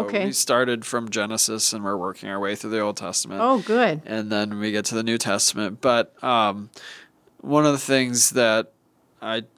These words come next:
Speaker 2: take, you know, consideration of, especially during Advent, is, uh, we kind of, uh, run in the lead up, uh, some point in the Old Testament, depending on where we've been reading before,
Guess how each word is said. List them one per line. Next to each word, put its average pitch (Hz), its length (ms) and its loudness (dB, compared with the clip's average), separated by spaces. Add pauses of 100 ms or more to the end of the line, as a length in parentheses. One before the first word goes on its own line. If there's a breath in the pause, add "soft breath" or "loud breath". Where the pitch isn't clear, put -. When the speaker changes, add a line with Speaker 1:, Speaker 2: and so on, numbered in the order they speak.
(240)
Speaker 2:
take, 113 280 -6 (540)
you 135 120 -6
know, 104 180 -4
consideration 113 720 2
of, 98 120 0
especially 120 440 2
during 101 220 -6
Advent, 101 500 -4
is, 98 480 0
uh, 98 280 -4
we 104 100 -6
kind 113 260 -6
of, 101 320 -8 (160)
uh, 107 340 -8
run 110 420 -4
in 107 100 -6
the 104 100 -8
lead 110 240 -4
up, 104 240 -2 (640 soft breath)
uh, 95 520 -2 (680)
some 147 320 2 (140)
point 117 320 -2
in 107 100 -10
the 101 100 -6
Old 98 220 -2
Testament, 98 580 -4
depending 104 300 -8
on 101 100 -6
where 98 180 -2
we've 101 320 -6
been 98 180 -4
reading 101 300 -8
before, 98 580 -4